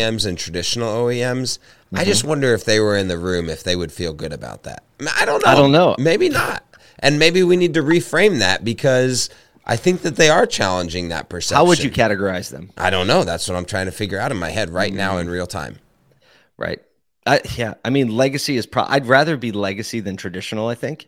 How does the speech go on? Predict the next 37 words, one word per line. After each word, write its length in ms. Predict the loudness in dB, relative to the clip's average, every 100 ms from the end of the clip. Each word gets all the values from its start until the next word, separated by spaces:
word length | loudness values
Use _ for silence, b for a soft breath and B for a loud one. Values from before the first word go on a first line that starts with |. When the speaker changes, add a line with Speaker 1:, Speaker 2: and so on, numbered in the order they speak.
| -8
Speaker 1:
Right. 320 | -4 -4 -8 _ _ _ _ _ _ -4
Speaker 2:
Um, 220 | -2 -2
because 240 | -2 -4
traditional, 720 | -2 0 0 0 0 0 -4 _
uh, 40 | -8
you 120 | -6
know, 140 | -4
implies 560 | -4 -6 0 0 0 -2
a, 240 | -4 -4 -4
a 60 |
mode 240 | 0 0 0
of 80 |
operation 640 | -4 -6 -8 -8 -6 -10 -10 -4
when 140 | -2
Speaker 1:
Right. 80 | 0
Speaker 2:
legacy 360 | -2 -2 -6
just 240 | -4 -4 -6
implies, 580 | -10 -6 -4 -4 -8 -12
like, 200 | -16 -16 -6
timeline. 460 | -4 -4 -8 -14 -20 _
Speaker 1:
Time. 320 | -8 -8 -12 -20 _
Speaker 2:
Right. 200 | -4 -4 -6 _ -10
I've 100 | -6
been 140 | -6
here. 220 | -6 -10 -14 _ _ _ _ _ _ _ _ _ _ _
Speaker 1:
Interesting, 460 | -6 -4 -6 -6 -4
Speaker 2:
We'll 80 | 2
Speaker 1:
though. 60 |
Speaker 2:
call 120 | 6
that, 100 | 6
we'll 120 | 4 4
call 180 | 4
them 140 | 4 2
reinventing 680 | 2 2 0 -2 -2 -6 -6
O 140 | -8
E 120 | -10
Ms. 280 | -14 -16 -20